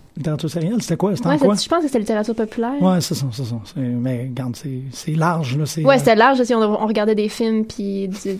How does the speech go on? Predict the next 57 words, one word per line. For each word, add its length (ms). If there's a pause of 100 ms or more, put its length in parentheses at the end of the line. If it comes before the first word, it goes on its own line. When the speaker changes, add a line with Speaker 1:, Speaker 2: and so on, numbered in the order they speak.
(300)
Speaker 2:
du, 80
du 160
Her-, 200
du, 280
des 180
Hercule 300
Poirot, 420
là. 140
Il 80
y 20
aurait 160
eu 60
moyen 460
de 340 (160)
plugger 640 (320)
Speaker 1:
Ben 100
Speaker 2:
Macho 280
Speaker 1:
oui. 40
Speaker 2:
Man, 320
ou 180
Speaker 1:
Ben, 220
c'est 140
que 60
Speaker 2:
ou 40
Speaker 1:
tu 140
leur 120
fais 140
lire 240
Speaker 2:
<laughs> 40
ou 20
Speaker 1:
Mad 180
Dogs, 200
Speaker 2:
Coco. 100
Speaker 1:
Midgets 420
and, 60 (260)
euh, 200
Speaker 2:
Ben 140
oui. 380
Speaker 1:
and 160
Screwjobs, 540
puis 100
c'est 140
comme, 240
Speaker 2:
Ben 100
Speaker 1:
regarde, 80
Speaker 2:
oui, 140
on 40
Speaker 1:
c'est 60
Speaker 2:
avait 140
de 60
la 80
B 200
D, 160
là, 80
dans 140
ce 100
cours-là. 360